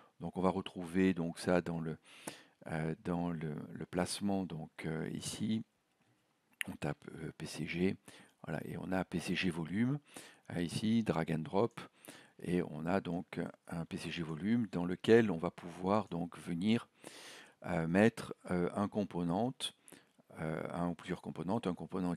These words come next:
ici, euh, P C G, graph instance, instance, et venir donc, euh, créer un graphe P C G, donc de, ou, euh, celui qu'on aura créé, le, le mettre donc, euh, ici.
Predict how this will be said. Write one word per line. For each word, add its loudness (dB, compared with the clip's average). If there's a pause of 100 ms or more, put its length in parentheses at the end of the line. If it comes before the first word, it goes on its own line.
ici, 0 (580)
euh, 0
P -4
C -2
G, 4
graph 0 (100)
instance, 0
instance, 2 (140)
et 6
venir -2
donc, -4 (640)
euh, 2
créer 6 (460)
un 2
graphe 2
P 0
C 0
G, 0
donc -8
de, -4 (240)
ou, 0
euh, -2 (380)
celui -8
qu'on -4
aura -2
créé, -2
le, -2
le -6
mettre -4
donc, -8
euh, -4
ici. -6